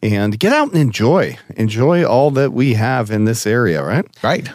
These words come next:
Speaker 1: All right. Back on to finance. Here's where we stand in our capital markets as of October fifteenth, two thousand twenty-two. Dow Jones Industrial Average now down about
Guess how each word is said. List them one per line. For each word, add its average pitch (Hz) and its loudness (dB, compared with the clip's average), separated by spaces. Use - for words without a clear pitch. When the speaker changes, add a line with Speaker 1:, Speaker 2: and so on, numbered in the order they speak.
Speaker 1:
All 180 2
right. 160 0
Back 180 -4
on 190 0
to 147 -2
finance. 170 0
Here's 254 2
where 190 2
we 165 2
stand 151 0
in 220 0
our 175 -2
capital 151 0
markets 143 0
as 156 -2
of 117 0
October 120 0
fifteenth, 160 -4
two 139 -2
thousand 110 0
twenty-two. 110 -2
Dow 147 0
Jones 151 0
Industrial 143 0
Average 170 0
now 139 -2
down 143 -2
about 120 0